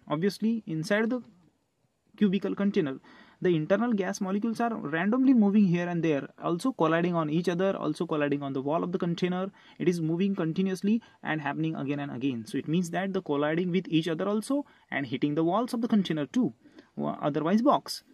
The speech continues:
and the, uh, bouncing back again. So it means that if they are moving, then getting backward again to be just against the wall and then again doing again and again and covering the same path, which is known as a mean free path that you knows about.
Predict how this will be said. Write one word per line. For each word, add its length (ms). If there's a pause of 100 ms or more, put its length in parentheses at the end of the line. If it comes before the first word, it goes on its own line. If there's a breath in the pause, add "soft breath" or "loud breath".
(360 loud breath)
and 320
the, 180 (1120 soft breath)
uh, 300 (400)
bouncing 480
back 240
again. 420
So 120
it 120
means 200
that 160
if 180
they 100
are 80
moving, 600
then 320
getting 360
backward 380
again 460
to 140
be 160
just 320
against 380
the 80
wall 260
and 140
then 120
again 260
doing 220
again 220
and 120
again 220
and 140
covering 240
the 80
same 280
path, 200 (360 loud breath)
which 140
is 100
known 140
as 120
a 60
mean 280
free 200
path 200
that 160
you 80
knows 200
about. 320